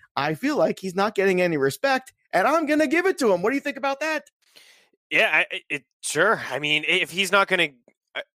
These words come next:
Speaker 2: I, I wouldn't go there in cash 'cause I actually do have some respect for the run defense. You bring up a great point. Last year, they were top five against the run as well. Like, they've just, they've been pretty good against the run for a while now, ever since Jim Schwartz has been there.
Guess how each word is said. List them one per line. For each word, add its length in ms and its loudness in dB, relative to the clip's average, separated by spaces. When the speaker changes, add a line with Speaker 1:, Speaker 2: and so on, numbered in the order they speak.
Speaker 2:
I, 240 0
I 140 0
wouldn't 220 -4
go 180 4
there 180 4
in 60 -4
cash 380 0
'cause 140 -6
I 200 2
actually 320 -6
do 220 -4
have 240 0
some 140 -12
respect 320 -6
for 60 -12
the 80 -6
run 140 -4
defense. 340 -10
You 60 -10
bring 140 -2
up 100 0
a 60 -6
great 240 0
point. 320 -4
Last 240 -2
year, 80 -6
they 60 -2
were 60 -4
top 260 -4
five 180 -2
against 200 -14
the 80 -14
run 180 -8
as 120 -16
well. 220 -4
Like, 140 -10
they've 180 -6
just, 260 -6
they've 100 2
been 100 -2
pretty 220 -2
good 140 0
against 260 -4
the 60 -12
run 180 -2
for 180 -6
a 60 -4
while 300 0
now, 160 -6
ever 160 -6
since 220 -14
Jim 160 -12
Schwartz 340 -12
has 80 -20
been 220 -14
there. 240 -12